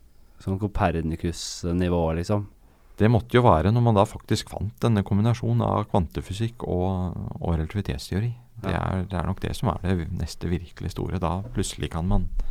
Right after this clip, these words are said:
Speaker 2: forstår man veldig mye som man ikke forstår i dag.
Speaker 1: Ja.
Speaker 2: Og en sånn oppdagelse kan jo ligge, altså man har jobbet i m-, flere tiår med å finne en sånn teori. Eh, den kan ligge rett rundt hjørnet, og den kan ligge hundre år frem i tid. Det,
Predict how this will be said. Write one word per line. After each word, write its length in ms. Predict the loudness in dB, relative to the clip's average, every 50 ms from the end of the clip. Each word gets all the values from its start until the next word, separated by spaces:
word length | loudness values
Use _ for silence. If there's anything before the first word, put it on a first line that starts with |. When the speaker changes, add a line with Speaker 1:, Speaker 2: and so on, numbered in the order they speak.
| -4 -6 -6 -4
Speaker 2:
forstår 300 | -4 -2 0 2 2 2
man 140 | 2 2 2
veldig 260 | 2 2 0 0 0
mye 160 | 0 0 -2
som 140 | -4 -8 -8
man 120 | -6 -6 -6
ikke 220 | -8 -8 -12 -16
forstår 320 | -14 -12 -10 -8 -6 -6
i 60 | -4 -6
dag. 240 | -6 -6 -10 -12 -16 -20 -20 -20 -20 -20 -20 _ -20 -20 _ _ _ _ _ -10
Speaker 1:
Ja. 100 | -10 -10 -10 -12 -18 -20 _ _ _ -20 _ _ _ _ _ -20 -20 -20 -10 -2
Speaker 2:
Og 60 | 2 2
en 80 | 4 4
sånn 160 | 6 6 4
oppdagelse 540 | 4 4 2 0 0 0 0 -2 -2 -4 -4
kan 240 | -2 -2 0 2
jo 120 | 2 2 2
ligge, 400 | 2 2 0 -2 -2 0 2 4
altså 140 | 4 4 4
man 120 | 6 8
har 100 | 8 8
jobbet 360 | 8 8 6 4 4 4 4
i 100 | 4 6
m-, 300 | 4 4 2 0 0 -4 -6 -10 -12 -14 -14 -14 -14 -14 -14
flere 380 | -14 -8 0 4 4 6 6 4
tiår 460 | 2 0 0 0 2 4 4 4 6 6
med 140 | 6 4
å 40 | 4
finne 280 | 6 4 4 4 4 4
en 120 | 4 4 6
sånn 180 | 6 4 4 6
teori. 300 | 8 8 8 8 6 2 -2 -6
Eh, 260 | -4 0 0 2 2 2
den 140 | 0 0 0
kan 200 | 0 0 2 4
ligge 220 | 4 6 8 8 8
rett 160 | 8 6 6
rundt 180 | 4 4 6 8
hjørnet, 260 | 8 8 8 8 6
og 80 | 4 4
den 80 | 4 2
kan 120 | 2 2
ligge 220 | 4 4 6 6 6
hundre 180 | 6 6 6 6 6
år 60 | 6
frem 200 | 8 6 6 6
i 40 | 6
tid. 240 | 6 4 4 4 4
Det, 260 | 2 2 2 0 -2